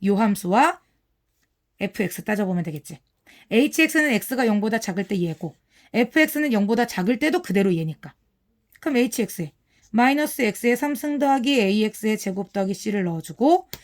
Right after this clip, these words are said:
에프엑스 우변에는 X의 삼 승 더하기 에이엑스 제곱 더하기 C 넣었어. 계산해볼게. 사라지네.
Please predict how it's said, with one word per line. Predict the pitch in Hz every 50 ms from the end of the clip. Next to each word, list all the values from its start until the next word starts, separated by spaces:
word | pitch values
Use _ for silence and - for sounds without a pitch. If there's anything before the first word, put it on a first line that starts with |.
| - - _ _
에프엑스 | - 220 220 - 269 262 240 - -
우변에는 | 240 202 196 196 214 208 202 196 214 269 330 370 403 392 - - - - _ _ _ _ _ _ _ _ _ _ _ _ -
X의 | 190 202 - - 233 233 226
삼 | 185 214 190 196
승 | 190 - 294 330 370 381 381 370
더하기 | 320 294 285 277 233 285 277 -
에이엑스 | 202 190 202 208 202 196 - - 202
제곱 | 175 190 175 185 180 -
더하기 | - 185 170 175
C | 175 - - 214
넣었어. | 196 175 156 - - - 196 233 254 247 - _ _ _ _ _ _ - _ _ _
계산해볼게. | - 240 254 254 254 254 226 226 226 - 233 233 240 233 226 _ _ _ _ _
사라지네. | - - 247 240 254 240 240 226 220 226 233 226